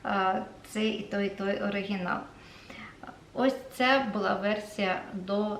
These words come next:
того, як з'явилася в такому флаконі, але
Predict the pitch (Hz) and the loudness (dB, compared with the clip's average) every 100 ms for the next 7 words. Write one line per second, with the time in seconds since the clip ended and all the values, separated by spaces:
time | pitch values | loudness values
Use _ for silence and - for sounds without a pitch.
0 | - 208 214 202 185 185 190 180 185 196 | -4 -2 0 0 0 -2 -2 -2 -2 -2
1 | 196 - 196 - - - 185 202 - 190 | -2 -4 -8 -6 -6 -2 0 -2 -2 -2
2 | - 269 330 254 226 226 262 247 226 220 | 4 6 6 4 6 6 8 6 4 2